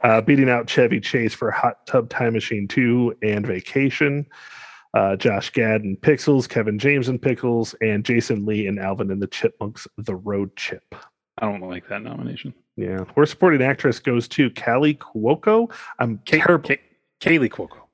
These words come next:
Speaker 1: Kaley. Oh, so I got the last name. I didn't get the first name. Jesus Christ.
Speaker 2: <laughs>
Speaker 1: Uh, Harley Quinn. Uh, for
Speaker 2: Yes.
Speaker 1: Alvin and the Chipmunks, The Road Chip, and The Wedding Ringer. Uh, Rooney Mara as in Pan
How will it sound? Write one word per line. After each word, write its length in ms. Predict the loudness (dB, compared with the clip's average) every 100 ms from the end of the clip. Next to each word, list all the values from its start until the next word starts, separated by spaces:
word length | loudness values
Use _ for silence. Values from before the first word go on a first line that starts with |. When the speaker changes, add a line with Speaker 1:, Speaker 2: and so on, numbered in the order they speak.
| -2
Speaker 1:
Kaley. 300 | 4 4 4 2
Oh, 60 |
so 120 | 4
I 60 | 4
got 140 | 2
the 80 | 0
last 320 | 2 0 0 -4
name. 140 | -8
I 80 | -6
didn't 180 | -4 -2
get 140 | -4
the 80 | -6
first 340 | -4 -4 -6
name. 140 | -12 -6
Jesus 320 | -4 -4 -6
Christ. 400 | -10 -10 -12 -18 _ -6
Speaker 2:
<laughs> 420 | 0 0 4 2 0 _
Speaker 1:
Uh, 220 | -2 0 -4 -10 _ -16 -16 -16 -20 -20 _
Harley 240 | 2 4 2
Quinn. 240 | 0 -6 -12 -20 -20 -2
Uh, 640 | 2 4 4 4 4 2
for 420 | 0 2 4 4 4
Speaker 2:
Yes. 100 | 2
Speaker 1:
Alvin 200 | 2 2
and 80 | 2
the 80 |
Chipmunks, 420 | 2 0 0 -2 -2
The 60 |
Road 240 | 0 2 2
Chip, 340 | 0 0 -2 -2
and 420 | 0 0 -2 -4
The 80 | -2
Wedding 300 | 0 0 0
Ringer. 400 | 0 2 2 0 -8 -20 _ _ _ -2
Uh, 420 | 0 2 2 0 -4
Rooney 420 | -2 4 6 6 4
Mara 600 | 2 2 2 2 0 -4 _ _ _ _ -8
as 460 | -4 -4 -6 -12 -20 _ _ _ _ _
in 160 | -2 -2
Pan 640 | -2 0 2 2 -2 -6